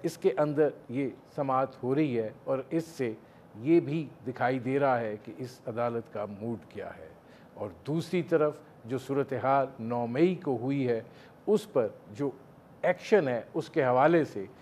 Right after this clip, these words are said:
हुकूमत क्या चाह रही है वो भी बड़ा वाज़ेह है, बड़ा क्लियर है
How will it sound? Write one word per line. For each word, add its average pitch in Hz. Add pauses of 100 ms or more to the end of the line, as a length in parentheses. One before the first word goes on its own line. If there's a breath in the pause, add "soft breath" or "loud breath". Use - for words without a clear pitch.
(220 loud breath)
हुकूमत 202
क्या 156
चाह 135
रही 123
है 110 (320 loud breath)
वो 135
भी 135
बड़ा 110 (120)
वाज़ेह 156
है, 147 (300 loud breath)
बड़ा 127
क्लियर 202
है 180